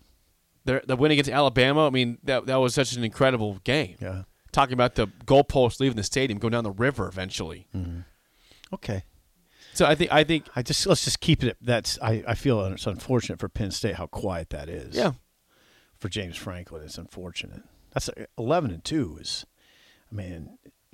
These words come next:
Speaker 2: I mean, come on,
Speaker 1: And,
Speaker 2: think
Speaker 1: and
Speaker 2: about,
Speaker 1: with
Speaker 2: think about what they play in. Every, I mean, they play in a rough,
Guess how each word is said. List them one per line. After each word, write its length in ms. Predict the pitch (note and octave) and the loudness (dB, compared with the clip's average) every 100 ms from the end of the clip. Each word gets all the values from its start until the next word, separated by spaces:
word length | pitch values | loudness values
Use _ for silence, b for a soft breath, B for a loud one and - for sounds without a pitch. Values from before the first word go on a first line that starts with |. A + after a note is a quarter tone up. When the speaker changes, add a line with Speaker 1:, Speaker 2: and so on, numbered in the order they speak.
| - | -6
Speaker 2:
I 40 | |
mean, 120 | B2+ G#2+ | -6 -4
come 160 | - | -4
on, 100 | F#3 D3+ | 0 0
Speaker 1:
And, 80 | |
Speaker 2:
think 120 | E3+ E3+ | 2 4
Speaker 1:
and 60 | |
Speaker 2:
about, 160 | E3+ B2+ | 6 6
Speaker 1:
with 60 | |
Speaker 2:
think 140 | - F3+ | 4 4
about 220 | A#2 G#2+ | 2 0
what 160 | B2 - | 0 -2
they 100 | F#2+ | -8
play 380 | - D3 C3 | -4 -2 -2
in. 100 | D#2+ | -6
Every, 180 | D#2 D2+ _ _ _ G#2 | -12 -16 _ _ _ -10
I 40 | |
mean, 160 | G2 A#2 | -6 -6
they 80 | |
play 160 | - C#3+ | -4 -6
in 60 | E2+ | -6
a 40 | |
rough, 440 | F2 A2+ G#2+ - | -6 -4 -4 -6